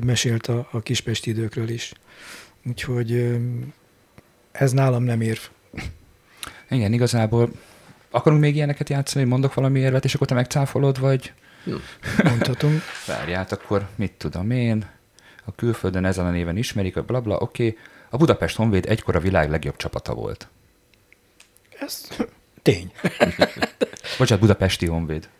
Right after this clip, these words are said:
Speaker 1: Ez tény. Ezzel nincs mit vitatkozni, épp ezért van benne a, a, a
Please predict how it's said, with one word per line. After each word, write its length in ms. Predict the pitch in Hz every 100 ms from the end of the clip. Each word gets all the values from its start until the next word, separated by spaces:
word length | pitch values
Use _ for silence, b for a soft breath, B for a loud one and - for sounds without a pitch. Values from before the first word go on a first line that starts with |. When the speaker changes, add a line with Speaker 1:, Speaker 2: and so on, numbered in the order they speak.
| _
Speaker 1:
Ez 200 | - 208
tény. 340 | - 120 104 -
Ezzel 260 | 165 170
nincs 220 | 175 131 -
mit 140 | 120
vitatkozni, 560 | 175 175 170 156 143 156
épp 320 | 160 147 -
ezért 240 | 135 139
van 160 | 131 135
benne 400 | 135 131 127 127
a, 220 | 123 135 -
a, 60 | 135 131 - B B B B -
a 220 | 127 127